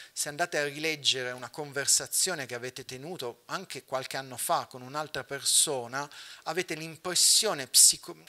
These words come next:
emotiva, anche psicologica, nel, mentre la rileggete su quegli strumenti, che siamo, che quella conversazione sia presente. Cioè, l-, una delle sensazioni che le tecnologie digitali danno di più è il fatto di un tempo che non passa, di un tempo che resta,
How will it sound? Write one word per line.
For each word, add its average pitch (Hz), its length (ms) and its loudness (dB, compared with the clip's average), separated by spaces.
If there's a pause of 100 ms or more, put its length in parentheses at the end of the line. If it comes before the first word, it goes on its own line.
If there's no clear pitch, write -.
(180)
emotiva, 170 560 -2
anche 143 220 -6
psicologica, 170 960 4
nel, 139 200 -4
mentre 147 280 -4
la 135 140 2
rileggete 139 760 0
su - 160 -4
quegli 151 220 -12
strumenti, 135 580 0
che - 120 -10
siamo, 135 420 0 (200)
che - 140 -12
quella 156 420 0
conversazione 147 720 0
sia 123 180 2
presente. 117 680 -8
Cioè, 170 240 -2 (420)
l-, 151 160 -12
una 214 240 2
delle 143 440 -2
sensazioni 160 960 4
che - 140 -6
le 131 120 -6
tecnologie 147 560 -4
digitali 143 580 0
danno 139 300 -4
di 156 120 -12
più 139 360 -10
è 127 80 -6
il 147 80 -10
fatto - 460 -4
di 143 80 -14
un 143 220 -16
tempo 123 520 -6
che 135 140 -8
non 123 200 -10
passa, - 500 6
di 117 80 -10
un 131 120 -10
tempo 143 320 -6
che 131 160 -2
resta, 117 520 4